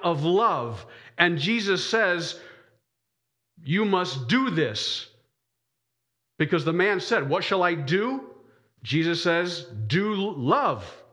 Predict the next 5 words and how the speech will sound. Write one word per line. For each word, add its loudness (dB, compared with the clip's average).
and 2
you 0
will 2
live." 0
But 0